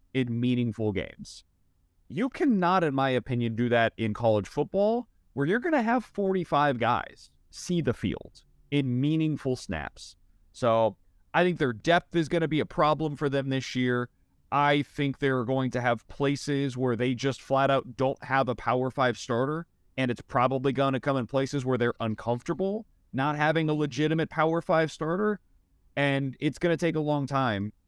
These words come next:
years potentially, like, two or three years, before they feel really good about where they're at program building wise. And that's where it just comes down to, like, does he have that kind of shelf life? Will people be willing to stick with him because of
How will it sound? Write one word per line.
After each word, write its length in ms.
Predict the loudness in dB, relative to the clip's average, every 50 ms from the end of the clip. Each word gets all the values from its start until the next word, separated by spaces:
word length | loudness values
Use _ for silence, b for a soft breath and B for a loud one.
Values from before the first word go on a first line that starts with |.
| _
years 440 | -10 -6 -2 0 2 2 2 2 0
potentially, 540 | -2 -4 -2 0 0 -2 -2 -2 -2 0 0
like, 180 | 0 0 -2 -4
two 160 | -4 -2 0
or 80 | 0
three 220 | -2 0 0 0 2
years, 280 | 2 2 2 0 0
before 400 | -2 -4 -6 -4 -2 0 0 0
they 140 | 2 0 -2
feel 320 | -2 0 0 0 2 0 0
really 380 | -2 0 0 2 2 2 0
good 200 | 2 2 2 2
about 240 | 2 2 2 2 2
where 160 | 0 0 0
they're 160 | 2 2 2
at 140 | 2 0 0
program 480 | -2 0 0 0 2 2 2 2 2 0
building 280 | 0 0 0 0 -2
wise. 480 | 0 0 2 2 4 2 2 0 -4 -12 _ _ _ _ _ _ _ _ -4
And 160 | -2 0 2
that's 180 | 2 0 0 0
where 120 | 0 0
it 40 | 0
just 160 | 0 -4 -4
comes 200 | -2 -2 -2 0
down 240 | 0 0 0 0 0
to, 80 | 0
like, 220 | 2 2 0 0 _ _ _ _ _ _ _ _ _ _ _ _ _ _ _ _ _ _ _ _ _ -10 -2 2
does 220 | 2 2 2 2
he 120 | 0 2
have 160 | 2 2 4 4
that 160 | 2 0 0
kind 160 | 0 -2 -2
of 80 | -2 -2
shelf 340 | 0 0 0 0 0 0
life? 320 | -2 -2 -2 -4 -8 -16 -20 _ _ _ _ _ _ _ _ _ _ -8
Will 380 | -4 0 0 2 2 2 0
people 420 | -2 -2 -2 -2 -2 -2 -2 -2 0
be 140 | 0 0
willing 320 | 0 0 0 0 0 -2 -4
to 100 | -6 -10
stick 320 | -8 -4 -4 -4 -4 -2
with 180 | -2 -2 -2 -2
him 340 | -2 -4 -2 -2 -4 -6 -10 _ _ _ -6
because 400 | -6 -6 -4 -2 0 0 0 0
of 100 | -2 -2